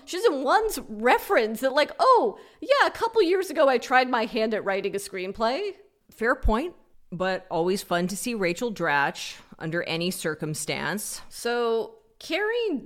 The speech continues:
Speaker 1: does not want to go to WidowCon, and of course calls her bestest of friends, Charlotte. I'm kidding, Carrie calls Che?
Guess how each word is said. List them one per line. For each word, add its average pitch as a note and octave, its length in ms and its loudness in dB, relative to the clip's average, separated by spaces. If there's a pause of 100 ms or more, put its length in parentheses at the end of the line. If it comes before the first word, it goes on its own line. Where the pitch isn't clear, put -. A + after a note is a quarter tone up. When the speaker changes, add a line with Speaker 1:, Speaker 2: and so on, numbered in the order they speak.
Speaker 1:
does C4 300 0
not B3 180 2
want A3 240 0
to G#3+ 60 -2
go G#3 160 -2
to G3+ 120 0
WidowCon, E3+ 1040 -4 (480)
and A#3 160 0
of A#3+ 140 -6
course D4 480 0 (120)
calls C4+ 500 2
her B3+ 180 -2
bestest C4+ 720 -4
of C4+ 100 -6
friends, G#3+ 640 0 (160)
Charlotte. A#3+ 680 2
I'm A#3 180 0
kidding, C#4 480 -4
Carrie C4 320 -2
calls A3+ 360 -2
Che? G#3+ 460 0